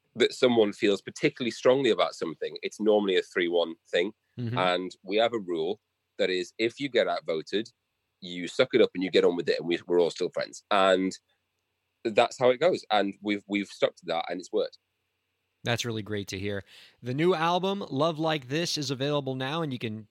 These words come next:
Speaker 2: find out more about the group by visiting W W W dot official calabro dot com. Jamie Lambert is our guest this week on the show. Jamie, this has been a treat. Before we let you go, one last question.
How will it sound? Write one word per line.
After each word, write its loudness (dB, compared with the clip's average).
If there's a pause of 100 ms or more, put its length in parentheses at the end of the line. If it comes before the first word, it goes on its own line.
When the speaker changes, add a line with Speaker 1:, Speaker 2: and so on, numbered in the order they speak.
Speaker 2:
find -2
out 0
more -2
about -2
the -10
group -4
by -2
visiting -6
W -4
W -4
W -4
dot -2
official -4
calabro -4
dot -4
com. -4
Jamie -2
Lambert -4
is -6
our -4
guest -4
this -6
week -6
on -6
the -6
show. 0
Jamie, -2
this -2
has -2
been -4
a -6
treat. -6 (340)
Before -2
we 2
let 0
you -4
go, 0
one 0
last 0
question. -6